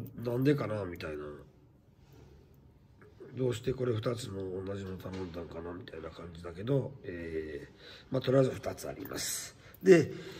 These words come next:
これが、えー、八分の一。小さいですけど、まあ、結構リ-、ディティールが出てるというか、このオールドブルドッグと、えー、このニューブルドッグの感じが違うんですね。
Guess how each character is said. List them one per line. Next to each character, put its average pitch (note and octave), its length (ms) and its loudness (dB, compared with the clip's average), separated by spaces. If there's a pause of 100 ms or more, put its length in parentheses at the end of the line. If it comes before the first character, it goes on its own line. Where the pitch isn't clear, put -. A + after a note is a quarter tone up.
(140)
こ C#3 100 4
れ D#3 140 12
が、 D#3+ 160 10 (120)
え A2 200 2
ー、 - 20 0
八 C3 240 4
分 B2+ 140 4
の A2+ 100 0
一。 G2 340 -4 (1000)
小 C#3 280 4
さ C3 160 6
い A2+ 80 2
で G2+ 80 -4
す - 100 0
け A2+ 100 -4
ど、 B2 220 2
ま G#2+ 140 -2
あ、 G2+ 60 -2
結 A2+ 200 -4
構 F#2+ 240 -2
リ-、 F#2 220 -4
デ G2+ 140 -6
ィ - 0 -
テ G2 100 -6
ィ F#2+ 60 2
ー F#2+ 60 0
ル F#2 80 4
が F2 100 -2
出 F2+ 100 -4
て F#2 140 -8
る E2 80 -6
と E2 100 -12
い F2 100 -8
う F2 60 -14
か、 F2+ 160 -12 (1080)
こ - 120 -14
の F#2 200 -10 (120)
オ A2 140 0
ー G#2+ 40 -2
ル G#2+ 60 -4
ド A2 120 -2
ブ A2 100 -2
ル A2 200 0
ド A2 80 0
ッ G#2 40 -6
グ - 140 -12
と、 D3+ 400 8
え F2 500 -8 (1400)
ー、 - 20 -20
こ G2 60 -10
の G2 80 -8
ニ G#2 60 -4
ュ G#2+ 80 -2
ー - 20 -4
ブ G2+ 120 -6
ル G2+ 120 -6
ド G2+ 80 -6
ッ F#2 120 -12
グ F2 60 -8
の F2 60 -6
感 F2 320 -8
じ E2 120 -8
が E2 120 -6
違 - 320 -10
う D#2+ 80 -8
ん C#2+ 40 -8
で C#2 60 -10
す - 140 -6
ね。 A#2 180 0